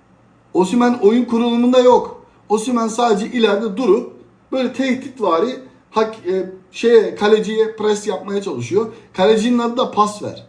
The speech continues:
Oğlum vur bana falan yapın lan. Kalecinin adı pas ver olur mu? Pas ver, şut at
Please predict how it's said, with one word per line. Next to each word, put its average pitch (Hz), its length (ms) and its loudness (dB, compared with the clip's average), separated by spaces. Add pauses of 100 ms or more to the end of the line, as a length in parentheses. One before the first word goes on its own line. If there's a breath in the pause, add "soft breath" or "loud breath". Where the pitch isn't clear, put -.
(400 soft breath)
Oğlum 220 280 2
vur 226 220 0
bana 226 220 2
falan 254 280 0
yapın 190 360 -2
lan. 226 160 -4
Kalecinin 190 540 -2
adı 196 300 -2
pas 190 340 -2
ver 214 120 -2
olur 240 260 0
mu? 135 200 -8 (480 soft breath)
Pas 214 380 0
ver, 151 160 -4
şut - 340 -8
at 170 260 -6